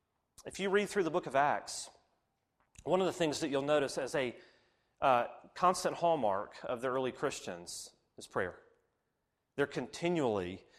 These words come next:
in all kinds of circumstances, pouring out their hearts to God, pouring out their needs to Him, their fears to Him,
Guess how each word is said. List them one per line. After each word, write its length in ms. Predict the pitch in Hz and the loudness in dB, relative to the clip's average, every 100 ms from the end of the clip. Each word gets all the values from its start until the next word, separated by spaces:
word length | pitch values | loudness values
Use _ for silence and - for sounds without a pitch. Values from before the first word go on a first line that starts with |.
| _ | _
in 100 | 113 | -8
all 240 | 113 131 170 | -2 2 2
kinds 280 | 175 165 143 | 2 0 -2
of 80 | |
circumstances, 840 | - 165 160 120 - 110 - - 101 | -2 -2 -2 -8 -8 -10 -8 -12 -12
pouring 380 | - 147 151 156 | -8 -2 0 0
out 160 | 143 127 | 0 0
their 140 | 127 | -4
hearts 380 | 117 131 127 - | 0 0 0 -6
to 80 | 120 | -4
God, 480 | 110 120 113 98 92 - - - | 4 6 6 2 -2 -16 -20 -6
pouring 340 | 147 165 170 | 4 6 6
out 140 | 156 | 2
their 120 | 135 113 | 2 -2
needs 460 | 117 151 175 143 | 0 0 0 -2
to 140 | - 147 | -2 -2
Him, 420 | 151 143 139 127 | 0 2 0 0
their 160 | 110 | -2
fears 500 | 98 - 156 170 165 | -2 0 4 4 2
to 140 | - 135 | -2 -2
Him, 440 | 113 123 113 110 | 0 0 0 -2